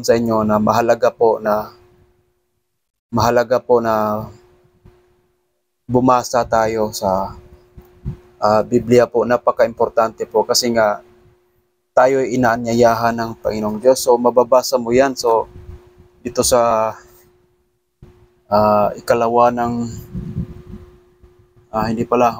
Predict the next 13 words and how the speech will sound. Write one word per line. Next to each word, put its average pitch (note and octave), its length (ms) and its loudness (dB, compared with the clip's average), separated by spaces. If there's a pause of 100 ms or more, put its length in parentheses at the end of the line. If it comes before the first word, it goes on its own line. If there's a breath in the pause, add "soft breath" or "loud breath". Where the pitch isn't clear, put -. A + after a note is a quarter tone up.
unang B2 320 2
kawikaan B2 640 0
pala. A#2+ 320 -2 (1040)
Ito - 240 -20
po A#2+ 80 -4
yu-, A#2+ 320 -2
ito A2+ 160 -8
po A#2+ 160 0
yun. A#2+ 240 4
So, - 80 -6
babasahin A#2 640 0
ko. A2 240 -2 (1200)
Ah, G#2 400 -4